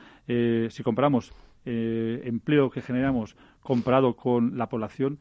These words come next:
creo que somos el municipio que más empleo genera. Y más empleo genera, eh, en cuanto a distintas tecno-, em-, empresas tecnológicas.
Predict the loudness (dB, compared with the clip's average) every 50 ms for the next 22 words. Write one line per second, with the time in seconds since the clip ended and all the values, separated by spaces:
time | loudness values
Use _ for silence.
0 | _ -20 _ _ _ _ -4 -4 -4 -4 -4 -4 -4 -4 -4 -4 -2 -4 -4 -6
1 | -8 -6 -6 -6 -6 -6 -10 -6 -4 -4 -6 -6 -8 -10 -12 -10 -8 -8 -8 -8
2 | -8 -10 -12 -12 -12 -14 -18 _ _ _ -20 -20 -20 -20 -20 -20 -6 _ 0 4
3 | 4 4 4 2 0 0 2 0 0 0 0 -2 0 0 0 -2 -4 -6 -6 -2
4 | 0 0 0 -2 -2 -2 0 0 0 0 0 -2 -2 -2 -2 -2 -2 -2 -2 -4
5 | -4 -6 -6 -6 -6 -6 -6 -6 -6 -6 -6 -6 -6 -6 -6 -8 -6 -6 -6 -6
6 | -4 -4 -4 -2 -2 -6 -6 -6 -8 -6 -4 -2 -2 -2 -2 -4 -8 -12 -14 -16
7 | -18 -20 -20 _